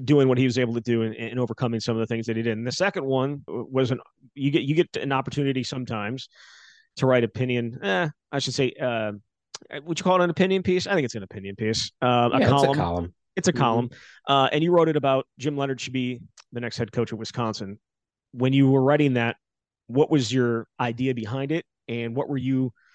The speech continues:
Speaker 1: what was your biggest goal in, in trying to get across why you think he should be the next head coach?
Speaker 2: Well, there's a lot to unpack with this. And I think some people look at the score and say, "Oh, Wisconsin beat a crappy Nebraska team by one point and required a fourth quarter comeback.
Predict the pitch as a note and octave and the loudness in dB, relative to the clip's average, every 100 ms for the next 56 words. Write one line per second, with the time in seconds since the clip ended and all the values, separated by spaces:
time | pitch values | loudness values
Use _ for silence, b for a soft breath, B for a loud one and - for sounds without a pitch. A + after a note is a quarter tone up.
0 | b b D#3 D3 C3 C3+ C3 - B2 B2+ | b b -2 -2 -4 -6 -8 -4 -2 -2
1 | B2 A2 G#2+ A#2+ A#2 A#2 C3 A#2+ A2+ A2+ | -2 -8 -12 -16 -14 -6 -2 -2 -2 -4
2 | G#2+ - A#2+ A2 - - - A#2 A#2 A2 | -6 -2 -2 -2 -6 -14 -6 -2 0 -2
3 | - A2+ B2 A2 C3+ A#2 G#2+ G2 _ - | -6 -8 -6 -2 0 0 -2 -8 _ -12
4 | A#2 G2+ - G2 - F2 - - _ _ | -8 -6 -6 -8 -10 -16 -16 -20 _ _
5 | b b b b b _ _ _ - C#3+ | b b b b b _ _ _ 0 4
6 | C#3+ C#3 B2 A#2+ C3 D3 A2 G#2 F2+ F2 | 4 4 4 2 2 0 0 0 -4 -4
7 | F2 F2+ E2+ - F2 E2+ F#2+ - G#2+ G#2 | -6 -6 -6 -6 -6 -4 -4 -2 -2 -2
8 | A2 G2 F2+ F#2 - - - F#2 F2+ E2 | -4 -2 -2 -2 -6 -10 -6 -2 -2 -2
9 | F2 E2+ E2 F#2+ E2+ D#2 - E2+ D#2+ F#2 | -4 -4 -2 0 0 -2 -6 -6 -4 -6
10 | E2+ F2+ D#2 - F2+ F2 F2+ D#2+ E2 E2 | -2 -2 -2 -4 -4 -2 -2 -4 -4 -4
11 | - - F#2 E2+ D#2+ D#2 D#2+ D#2+ E2+ E2 | -6 -6 -4 -4 -4 -4 -6 -6 -6 -4
12 | E2 D#2+ - F2 E2 D#2+ E2+ E2 - F2 | -4 -8 -6 -4 -4 -4 -6 -6 -6 -8
13 | D#2+ - F2 F2+ F#2 F#2+ | -8 -8 -4 -2 -2 -4